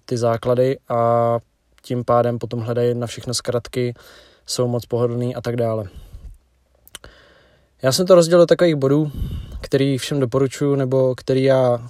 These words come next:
praktikuju, jak říkám, je to pro mě automatický, ale, eh, některý ty body se budou opakovat z nějakých epizod předtím, protože už jsem to tam zmiňoval, ale, eh, v-, prakticky ten princip je takovej, že bychom si furt měli uvědomovat,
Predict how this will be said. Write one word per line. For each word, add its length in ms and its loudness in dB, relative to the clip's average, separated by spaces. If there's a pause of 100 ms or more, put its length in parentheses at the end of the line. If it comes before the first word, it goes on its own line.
(120)
praktikuju, 560 -2
jak 140 -2
říkám, 280 -2
je 60 -4
to 60 -6
pro 120 -6
mě 120 -4
automatický, 680 -6
ale, 240 -2 (800)
eh, 40 -6 (540)
některý 320 -4
ty 100 -2
body 180 0
se 120 -4
budou 260 2
opakovat 460 2 (220)
z 140 -8
nějakých 340 -4
epizod 320 -4
předtím, 360 -6
protože 320 -2
už 140 -4
jsem 180 -4
to 120 -4
tam 180 -2
zmiňoval, 520 0
ale, 480 -2 (800)
eh, 540 -6
v-, 180 -18
prakticky 680 0
ten 180 -2
princip 380 -2
je 80 4
takovej, 460 0
že 340 2
bychom 320 -4
si 140 -6
furt 320 -6
měli 220 -4
uvědomovat, 480 -2